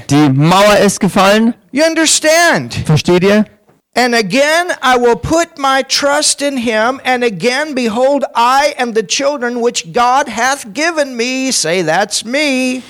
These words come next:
Speaker 1: Und wiederum, ich will mein Vertrauen auf ihn setzen. Und wiederum, siehe, ich und die Kinder, die mir Gott gegeben hat. Und sagt mal, „Das bin ich, das bin ich.“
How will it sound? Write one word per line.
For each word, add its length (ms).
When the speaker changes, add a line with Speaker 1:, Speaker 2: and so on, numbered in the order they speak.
Speaker 1:
Und 180
wiederum, 680
ich 180
will 140
mein 280
Vertrauen 560
auf 200
ihn 220
setzen. 580
Und 200
wiederum, 580
siehe, 640
ich 420
und 140
die 120
Kinder, 480
die 100
mir 160
Gott 260
gegeben 460
hat. 280
Und 160
sagt 340
mal, 320
„Das 240
bin 140
ich, 320
das 180
bin 160
ich.“ 380